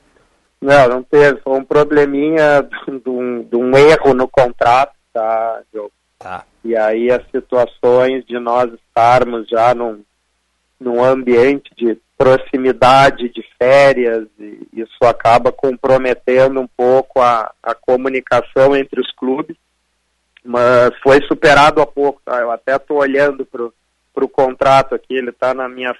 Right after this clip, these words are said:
Speaker 1: frente, já firmado pelo presidente Guerra e encaminhado ao Huracan. Aqui nós estamos no aguardo justamente do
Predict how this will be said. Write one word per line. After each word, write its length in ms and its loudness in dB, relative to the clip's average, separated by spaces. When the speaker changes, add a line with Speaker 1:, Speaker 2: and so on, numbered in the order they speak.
Speaker 1:
frente, 460 -4
já 380 2
firmado 580 -2
pelo 300 -2
presidente 760 -4
Guerra 560 0
e 240 -6
encaminhado 800 2
ao 140 4
Huracan. 560 -2
Aqui 240 -8
nós 180 -8
estamos 380 -6
no 160 -2
aguardo 640 0
justamente 880 -6
do 480 -6